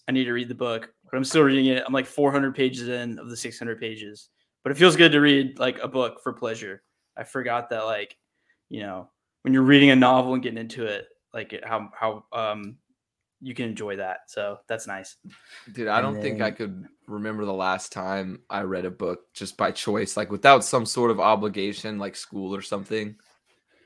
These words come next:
Speaker 1: Yeah, I used to do it a lot in middle school, but then, um, I changed, I, like, in college and high school, I just, like, whatever, and 'cause especially in college, 'cause you're reading so much, studying, it's like,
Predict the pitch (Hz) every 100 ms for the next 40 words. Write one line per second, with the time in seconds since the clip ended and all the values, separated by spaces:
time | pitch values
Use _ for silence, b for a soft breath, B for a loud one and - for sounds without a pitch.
0 | _ _ _ _ 143 175 180 165 160 170
1 | 202 220 247 202 220 160 143 165 147 143
2 | 156 147 - 135 123 107 - _ _ _
3 | _ - 135 147 151 151 147 139 135 120
4 | 101 101 _ _ _ _ _ _ _ _
5 | _ _ _ 131 135 131 165 156 147 147
6 | 143 135 135 135 135 _ 143 135 160 156
7 | 156 156 139 135 139 135 - 127 123 117
8 | 117 135 127 123 123 123 120 - 127 131
9 | 139 - 175 170 165 135 127 127 117 123
10 | 120 135 131 131 117 110 98 104 - -
11 | 104 98 87 87 - 90 -